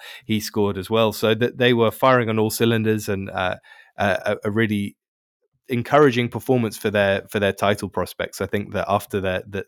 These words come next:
their draw in round eighteen, uh, people were thinking maybe, you know,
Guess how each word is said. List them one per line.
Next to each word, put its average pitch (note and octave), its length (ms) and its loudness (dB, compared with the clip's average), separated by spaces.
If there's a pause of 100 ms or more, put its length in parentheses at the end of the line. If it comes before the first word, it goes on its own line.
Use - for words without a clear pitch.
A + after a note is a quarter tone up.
their F#2+ 120 -4
draw G#2+ 320 4
in F#2+ 140 -2
round G2+ 280 -2
eighteen, G#2+ 460 -2 (480)
uh, G2+ 240 0 (100)
people B2 300 2
were A#2 100 2
thinking A2 440 -2
maybe, A#2 320 2
you A2+ 320 0
know, G2+ 260 0